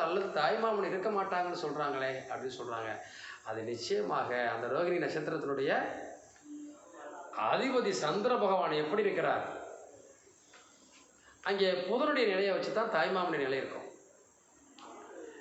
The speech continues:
இது நம்ம கணக்குல எடுத்துக்கிட்டோம்னா, அந்த ரோகிணி நட்சத்திரம் பிறக்கிறவங்களுக்கு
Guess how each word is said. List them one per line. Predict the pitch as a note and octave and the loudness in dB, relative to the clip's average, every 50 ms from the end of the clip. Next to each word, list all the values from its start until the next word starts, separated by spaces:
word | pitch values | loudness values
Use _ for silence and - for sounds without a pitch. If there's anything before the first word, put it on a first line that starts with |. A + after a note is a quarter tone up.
| - - D#3 | -18 -10 -4
இது | E3+ F#3 G#3 | 0 2 2
நம்ம | G#3 G3+ F#3 | 4 4 2
கணக்குல | F#3 G3+ A#3+ B3+ C#4 C#4 | 2 2 2 4 4 4
எடுத்துக்கிட்டோம்னா, | B3 G#3+ G#3+ F#3+ - F#3+ E3+ D#3+ F3 G3+ G#3 F3+ D3+ C#3 | 4 4 2 2 2 2 2 2 2 2 2 2 2 2
அந்த | D3 D3+ D3+ D3+ | 0 0 2 2
ரோகிணி | D#3 F3+ G#3 A3+ A3+ | 4 4 4 4 4
நட்சத்திரம் | G#3+ - - - F3 E3+ - | 2 0 0 0 -2 0 0
பிறக்கிறவங்களுக்கு | D#3 D#3+ D#3+ D#3+ D#3 D#3 D#3 D3+ - | 0 0 0 0 2 2 0 0 0